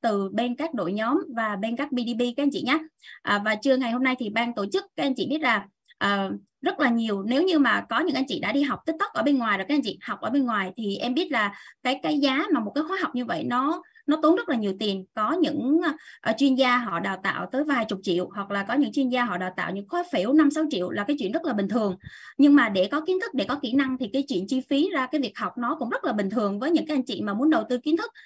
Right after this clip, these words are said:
à, và để mình thu được cái kết quả sau này. À, và ở Robby thì em thấy, à, từ bữa giờ B D B nào cũng hỗ trợ cho các anh chị một cách miễn phí, một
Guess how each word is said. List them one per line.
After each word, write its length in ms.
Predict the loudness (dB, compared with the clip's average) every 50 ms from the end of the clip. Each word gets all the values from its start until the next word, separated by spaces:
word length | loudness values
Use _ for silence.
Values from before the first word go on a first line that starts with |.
| -20 -20 -20 -18 -8 -4
à, 160 | -2 -2 0 0
và 100 | -2 0
để 160 | 2 4 6
mình 160 | 6 6 6
thu 200 | 4 4 2 2
được 80 | 2 -2
cái 100 | -4 -4 -4
kết 100 | -4 -4
quả 140 | -2 -4 -4
sau 160 | -2 -2 0
này. 220 | 0 0 0 -2 -6 -10 _ -20 -20 -20 -14 -6
À, 180 | -2 0 0 2 2
và 60 | 2
ở 140 | 2 4 4
Robby 340 | 2 2 2 4 4 4 4 4
thì 140 | 2 0
em 160 | 0 0 0 0
thấy, 160 | 0 -2 -4 -6 -8 _ -2
à, 180 | 0 0 0 0 -2 -10 _ _ _
từ 140 | -2 -2 0
bữa 140 | 0 0 0
giờ 220 | 2 2 2 2
B 80 | 2 0 0 0
D 20 | 0 2
B 40 | 2 2 2 4
nào 240 | 2 2 0 -2 -2
cũng 140 | -4 -4 -2
hỗ 140 | -2 -2 -2
trợ 180 | 0 0 -2
cho 100 | -2 -2
các 100 | 0 2 4
anh 100 | 4 4
chị 120 | 2 2 -2
một 160 | -2 -4 -4
cách 160 | -4 -4 -2
miễn 180 | -2 -2 -2 -2 0 4
phí, 160 | 4 4 4 4 0 -4
một 100 | -4 -4